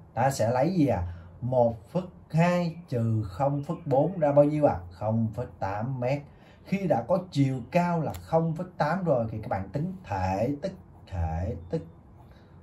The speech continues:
nước trong bể, thể tích nước trong, trong bể thì sẽ bằng gì à? Các bạn nhớ công thức V hình hộp chữ nhật sẽ bằng nè, cao nè,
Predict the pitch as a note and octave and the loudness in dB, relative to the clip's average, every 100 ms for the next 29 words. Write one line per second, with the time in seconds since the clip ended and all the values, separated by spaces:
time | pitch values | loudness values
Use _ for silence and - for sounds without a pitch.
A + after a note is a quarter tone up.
0 | - - - - - - - - - - | -20 -20 -20 -20 -20 -20 -20 -20 -14 -2
1 | C3 E3+ - C3+ A#2+ E2+ E2+ - - - | 2 2 2 -2 0 -2 -4 -6 -14 -20
2 | - C#2 E2+ - - B2+ D3+ - - B2 | -14 -8 -8 -8 -6 -4 -4 -2 -2 -2
3 | C3 C3+ - - - - - A#2+ G#2+ F2+ | -4 -8 -14 -20 -20 -20 -6 -4 -2 -4
4 | E2+ - - - - - - - - - | -4 -6 -10 -18 -20 -20 -20 -20 -20 -20
5 | - - C3 - C3 D3 C3+ C3+ C3 A2+ | -20 -6 -4 2 2 2 2 0 2 0
6 | - D#3 G#2 A#2 D3 G3 - D#3+ D3+ A#3 | 2 -4 -2 4 4 4 0 0 0 -2
7 | - - - - A#2 F3 F#3 F#3 E3+ C3+ | -6 -20 -20 -8 4 8 10 8 4 0
8 | B2 A#2 A2 F2 F2 G2+ A2 A#2 - - | 0 2 2 0 -2 2 2 0 -8 -20
9 | - - - - - A#2+ D3+ D3+ C#3+ - | -20 -20 -20 -20 -6 0 4 4 2 -12
10 | - - - - B2+ C#3+ C3 C3 C3 A#2+ | -20 -20 -20 -6 -2 0 0 0 0 -2
11 | F2+ - - - - D#3+ E3 E3 E3 B2+ | -4 -12 -20 -6 2 4 6 4 2 2